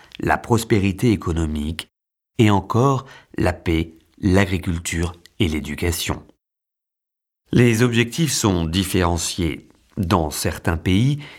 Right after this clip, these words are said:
il faut combattre la faim, tandis qu'il y a des pays où on doit faire attention à l'obésité et au T C A.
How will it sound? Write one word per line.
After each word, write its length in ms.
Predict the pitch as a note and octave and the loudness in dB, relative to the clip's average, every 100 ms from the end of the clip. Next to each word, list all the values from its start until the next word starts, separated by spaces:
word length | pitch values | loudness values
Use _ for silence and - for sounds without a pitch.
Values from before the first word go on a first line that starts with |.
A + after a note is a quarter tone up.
| - | 0
il 160 | C3 | 0
faut 220 | - E3 | 2 0
combattre 580 | D#3+ A2+ G#2+ A#2 B2 - | 0 0 2 2 0 0
la 160 | E2 D#2+ | 0 0
faim, 440 | - - G2 - - _ _ _ _ _ _ | 0 0 0 0 -12 _ _ _ _ _ _
tandis 340 | - D#2 D#2 G#2 | -6 -4 -2 -6
qu'il 220 | - E2 | -4 -2
y 80 | E2 | 0
a 100 | D#2+ | 0
des 180 | D2 C#2+ | -2 -8
pays 600 | - F2 D2+ D2+ A2+ A#2+ - - | -2 -2 -2 -2 -4 -6 -14 -2
où 180 | C#3 C3 | 0 2
on 140 | A#2 | 2
doit 220 | G2+ G#2 | 4 2
faire 360 | F2+ - B2 - - | 2 0 0 0 -6
attention 600 | G#2 - G#2+ - - C3 | -6 -2 -2 0 -2 0
à 80 | F2+ | 0
l'obésité 920 | E2 F#2+ F#2+ F2+ G2+ - A2 D#2+ - _ | 2 0 0 0 -6 -2 0 0 -6 _
et 140 | - F2 | -8 -6
au 120 | D#2 | -6
T 220 | D#2 G2+ | -2 0
C 300 | F2 - F#2+ | 2 2 2
A. 200 | D#2 B1+ | 2 -2